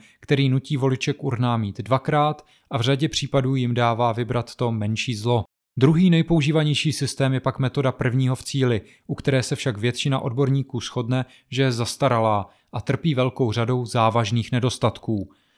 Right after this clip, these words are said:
Volby do parlamentu jsou výrazně složitější, ale jedno má většina systémů společné. Umožňuje voličům použít pouze jeden hlas.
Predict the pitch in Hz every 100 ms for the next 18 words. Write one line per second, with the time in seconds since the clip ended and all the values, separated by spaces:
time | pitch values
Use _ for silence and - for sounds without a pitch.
0 | _ _ - 170 170 151 - 127 147 156
1 | 160 170 156 160 143 156 151 139 147 -
2 | 139 139 165 - 113 - 113 107 - _
3 | 127 117 113 120 151 160 151 139 131 -
4 | 151 135 139 - 127 123 117 - 127 127
5 | - 120 101 90 _ _ _ - 156 180
6 | 139 175 147 120 131 - 165 147 151 143
7 | 139 - 147 139 139 131 107 110 101 107
8 | 101 -